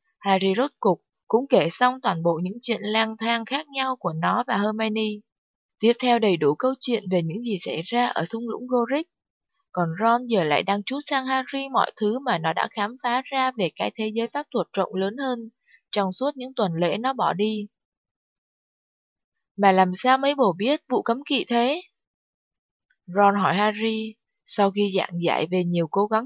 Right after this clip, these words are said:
tuyệt vọng của phù thủy gốc Muggle để lẩn trốn sự truy lùng của bộ. "Vụ gì?"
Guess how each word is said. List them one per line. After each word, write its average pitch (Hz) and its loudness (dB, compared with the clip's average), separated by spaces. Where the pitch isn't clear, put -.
tuyệt 208 2
vọng 180 2
của 156 4
phù 180 -4
thủy 151 -2
gốc 226 -2
Muggle 208 0
để 135 -2
lẩn 147 -2
trốn 202 0
sự - -4
truy 254 -2
lùng 214 2
của 127 0
bộ. 170 2
"Vụ 214 0
gì?" 208 2